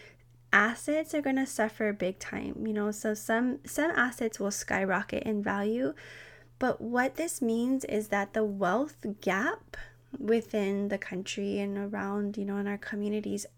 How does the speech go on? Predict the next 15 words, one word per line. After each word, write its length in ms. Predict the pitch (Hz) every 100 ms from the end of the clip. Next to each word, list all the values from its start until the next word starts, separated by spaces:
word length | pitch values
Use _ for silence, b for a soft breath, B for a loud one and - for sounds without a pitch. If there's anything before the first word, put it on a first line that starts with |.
| -
is 200 | 214 -
going 540 | - 202 226 247 269
to 160 | - 233
grow. 400 | - 175 185 - - B B B B B
And 220 | 220 226
you 400 | 214 226 262 349
can 220 | 370 381 339
decide 580 | 285 - 214 208 208
now 400 | 208 185 185 233 -
if 200 | 208 -
you're 380 | 185 208 226 277
going 260 | 285 277
to 200 | 277 226
grow 680 | 214 196 190 190 208 247 320 B B B B B B - -
yourself 1000 | 202 202 202 226 - 185 180 294 359 -